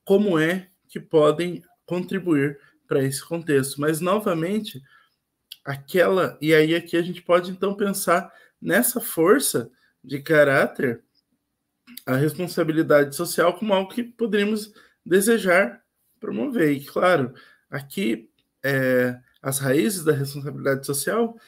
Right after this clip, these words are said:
vão estar relacionadas, aí aqui voltando naqueles três componentes que o Lerner destaca pra gente, destacar que as crianças, elas estão observando ao redor. "Puxa,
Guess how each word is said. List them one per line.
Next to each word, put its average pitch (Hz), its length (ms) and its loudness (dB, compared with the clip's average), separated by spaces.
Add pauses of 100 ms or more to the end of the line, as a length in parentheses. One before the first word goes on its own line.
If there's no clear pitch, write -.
(200)
vão 208 200 -2
estar 214 480 0
relacionadas, 151 960 0
aí 139 200 2
aqui 143 220 -2
voltando 147 560 -2
naqueles 139 540 -6 (340)
três 170 300 0
componentes 156 600 -4
que - 140 -6
o 143 40 -2
Lerner 139 360 0
destaca 131 420 -4
pra 127 220 -4
gente, 190 460 -6 (420)
destacar 180 800 -2 (380)
que 160 560 0
as 151 180 -4
crianças, 151 920 0 (260)
elas 170 160 0
estão 226 180 0
observando 233 720 2
ao 226 80 4
redor. 135 520 0 (320)
"Puxa, 240 380 -6